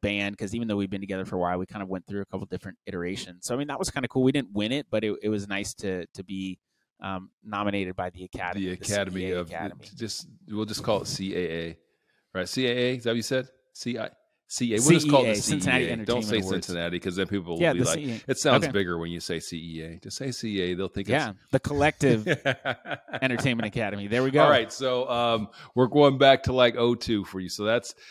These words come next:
Speaker 2: that is almost twenty years ago when you first started to make a check in sales, which is pretty cool, man. Let's clap that out virtually. I wish I'd had one of those little buttons. I need a producer producing this thing that's, they'd be like,
Speaker 1: Yeah, you do,
Speaker 2: "Ah,"
Speaker 1: man.
Speaker 2: you know, do, like, the morning show stuff.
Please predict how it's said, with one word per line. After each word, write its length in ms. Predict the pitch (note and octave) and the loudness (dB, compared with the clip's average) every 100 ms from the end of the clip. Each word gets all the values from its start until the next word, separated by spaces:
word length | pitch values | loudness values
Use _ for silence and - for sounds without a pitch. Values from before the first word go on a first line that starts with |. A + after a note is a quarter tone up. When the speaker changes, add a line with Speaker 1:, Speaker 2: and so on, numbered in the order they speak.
| - - | -20 -8
Speaker 2:
that 320 | F2 A#2+ B2+ B2 | 0 4 4 4
is 340 | A2+ G#2+ - - | 2 2 -2 0
almost 420 | C3 D#3 F3 - | 4 6 4 2
twenty 180 | F3+ D#3+ | 2 4
years 220 | D3 B2+ | 4 4
ago 140 | G2 G2 | 2 2
when 140 | G2+ | 2
you 100 | G2+ | -2
first 300 | - C3+ C3+ | 0 0 2
started 300 | - B2 G#2+ | 2 2 2
to 60 | G#2 | -2
make 220 | G#2+ A2 | -2 -4
a 40 | |
check 520 | - - G#2+ E2+ - E2 | -4 0 0 0 -6 -8
in 120 | G2+ | -6
sales, 400 | F#2+ G#2+ G2 F2+ | -2 0 2 0
which 160 | F#2+ - | -4 -10
is 80 | F2+ | -8
pretty 240 | - G#2+ | -4 -4
cool, 260 | G2+ G2 F2 | -2 -4 -2
man. 180 | E2+ F2 | -4 -8
Let's 140 | F#2 | -8
clap 280 | - G2+ - | -4 -4 -4
that 200 | F#2+ G2 | -4 6
out 300 | C#3+ C#3+ - - - | 10 10 8 -4 -4
virtually. 420 | C3 F3+ F3 C#3+ C3+ | 4 4 4 -2 -2
I 40 | |
wish 180 | A3+ - | -4 -8
I'd 100 | D#4 | -4
had 220 | F#3 D3 | -2 -2
one 300 | C3+ C#3+ C3+ | -4 0 2
of 20 | |
those 140 | C3 B2+ | 2 2
little 100 | G#2 | 0
buttons. 420 | G2+ G2 B2 B2 | -2 -6 -8 -8
I 80 | F3 | -6
need 160 | D4+ | -4
a 60 | D#4 | -4
producer 600 | - G#2+ G2 G2+ E2+ D2+ _ | -4 -4 -4 -6 -8 -12 _
producing 360 | - G2 A2 G#2+ | -8 -6 -6 -6
this 100 | G2 | -6
thing 160 | G#2+ G2 | -4 -2
that's, 160 | G2+ - | -2 0
they'd 140 | A#2+ | 2
be 80 | A2 | 2
like, 140 | A2 | 4
Speaker 1:
Yeah, 260 | C#3+ G3+ G#3+ | 8 10 8
you 200 | C3+ E3 | 8 8
do, 300 | - G3 G#3 | 10 10 10
Speaker 2:
"Ah," 40 | |
Speaker 1:
man. 280 | A#4 A#4 G#4+ | 8 8 6
Speaker 2:
you 100 | F3 | 6
know, 100 | C3+ | 6
do, 140 | B2+ | 6
like, 260 | B2+ A#2+ A#2 | 6 4 2
the 240 | A#2 G#2+ G#2 _ _ | 0 -2 -2 _ _
morning 360 | A2+ A2+ A#2 A#2+ | -4 -2 -2 0
show 280 | - B2 | 2 4
stuff. 380 | A#2+ - A#2+ B2 | 4 2 4 2